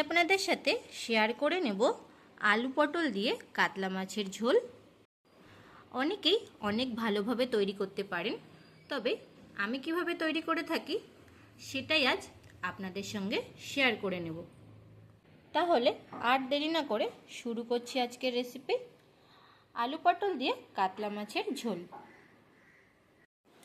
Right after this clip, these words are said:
পাঁচ টুকরো কাতলা মাছের পিস নিয়েছি, এবার আমি ম্যারিনেট করে নেব। দিয়ে দিচ্ছি সামান্য লবণ, আপনারা চাইলে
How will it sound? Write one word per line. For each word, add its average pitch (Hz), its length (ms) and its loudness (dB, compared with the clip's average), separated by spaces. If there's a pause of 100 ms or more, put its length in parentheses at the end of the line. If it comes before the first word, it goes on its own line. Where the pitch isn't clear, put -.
(500)
পাঁচ 247 200 8 (120)
টুকরো 330 280 4 (160)
কাতলা 233 340 6
মাছের 269 320 -2
পিস 226 180 -4 (100)
নিয়েছি, 254 320 2 (1900)
এবার 262 280 8
আমি 254 140 4 (240)
ম্যারিনেট 262 500 6
করে 220 240 4
নেব। 175 120 -2 (560)
দিয়ে 330 200 0
দিচ্ছি 311 320 -2 (760)
সামান্য 220 380 -2 (140)
লবণ, 202 300 4 (1800)
আপনারা 294 380 4 (100)
চাইলে 240 260 6